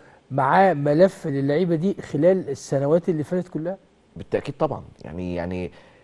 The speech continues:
Speaker 2: إن يكون مدرب يبقى معاه ملف كامل للعيبة من ثلاث سنين، وع-، وأكيد عارف مين اللي مشي ومين اللي قعد ومين اللي ساهم في تت-، آه، ال-، الوصول لنهائي دوري أبطال إفريقيا ومين اللي ساهم في التتويج بلقب الدوري الموسم اللي فات.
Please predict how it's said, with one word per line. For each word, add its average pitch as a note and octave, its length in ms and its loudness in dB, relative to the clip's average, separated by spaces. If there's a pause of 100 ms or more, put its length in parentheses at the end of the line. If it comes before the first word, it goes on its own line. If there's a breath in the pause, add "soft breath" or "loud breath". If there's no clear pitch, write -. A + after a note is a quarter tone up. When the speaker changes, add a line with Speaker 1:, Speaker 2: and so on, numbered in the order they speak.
(100)
Speaker 2:
إن G#2+ 80 -2
يكون C3+ 400 4
مدرب G#2 520 2
يبقى A2 300 0
معاه G2+ 380 0 (140)
ملف A2 500 0 (240)
كامل G2 400 2 (180)
للعيبة G2 600 2 (340)
من G2 380 -4
ثلاث A2 260 -2
سنين، B2+ 280 -2 (560 soft breath)
وع-، A2 340 2
وأكيد G#2+ 440 0
عارف A#2 340 0
مين B2+ 120 0
اللي G#2 180 0
مشي A2+ 400 -6
ومين G#2 220 -4
اللي F#2+ 160 -2
قعد A2+ 340 2
ومين C3 440 2
اللي A2 280 0
ساهم B2+ 500 2
في A#2+ 260 -2
تت-، - 280 -2
آه، F#2+ 360 4
ال-، F#2+ 260 2
الوصول G#2+ 380 2
لنهائي A2 300 2
دوري A2+ 200 4
أبطال - 280 2
إفريقيا C3 540 6
ومين B2+ 520 4
اللي C3 200 4
ساهم C3 240 4
في B2 60 -4
التتويج A#2 340 0
بلقب A2 280 2
الدوري A#2 400 4
الموسم A2 500 -4
اللي G2+ 140 -2
فات. C3+ 300 4